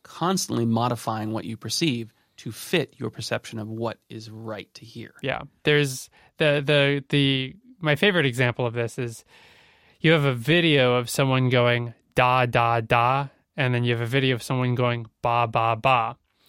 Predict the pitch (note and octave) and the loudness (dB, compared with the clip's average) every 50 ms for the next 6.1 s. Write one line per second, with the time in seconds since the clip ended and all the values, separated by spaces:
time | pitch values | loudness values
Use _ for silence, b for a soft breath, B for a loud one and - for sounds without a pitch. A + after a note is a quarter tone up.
0 | b b b b b b b b b _ _ - D#3+ D3+ C#3+ C#3 C3+ C3 - - | b b b b b b b b b _ _ 0 2 4 4 4 2 0 -2 -2
1 | D3+ B2+ D#3 C#3+ B2 G#3 - - - - - G3+ G3 F#3 D#3+ D3+ C3+ B2+ C#3 C#3 | 0 0 0 0 2 0 -2 -4 -2 -2 0 2 2 2 2 2 2 2 2 2
2 | B2+ B2 B2 C3+ C#3 C#3+ D3+ D#3+ D#3 D3 _ _ _ _ _ _ _ _ _ _ | 0 0 -2 -4 -4 -4 -6 -8 -10 -14 _ _ _ _ _ _ _ _ _ _
3 | _ _ _ _ _ _ _ _ _ _ _ - C3+ D3 C#3+ C3+ C3+ C3 C3 B2+ | _ _ _ _ _ _ _ _ _ _ _ -4 0 2 4 4 4 2 0 0
4 | B2+ B2 - - D#3+ D3+ D3 D3 C#3 C3 B2 B2+ B2+ B2 B2 A#2+ B2 A#2+ - - | -2 -4 -2 -2 -2 0 0 0 -2 0 0 2 2 2 2 0 -2 -4 -6 -4
5 | - G#3 G3 E3 - - - _ - - - C#3 B2+ A#2+ - _ - F3 - D3+ | -2 0 0 0 -2 -6 -10 _ -10 -6 -6 -4 -4 -6 -12 _ -18 -16 -16 -16
6 | C#3 | -18